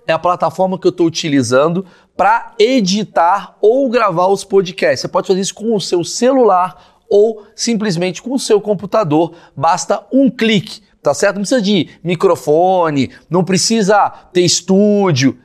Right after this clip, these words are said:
enfim, faz bem facinho, é gratuito e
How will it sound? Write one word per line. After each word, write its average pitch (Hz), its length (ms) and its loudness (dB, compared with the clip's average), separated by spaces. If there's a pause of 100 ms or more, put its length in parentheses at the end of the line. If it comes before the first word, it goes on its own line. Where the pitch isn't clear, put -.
enfim, 175 520 -4
faz 143 240 -2
bem 170 260 -2
facinho, 190 640 -4 (200)
é 247 300 2
gratuito 196 920 0 (320)
e 233 280 0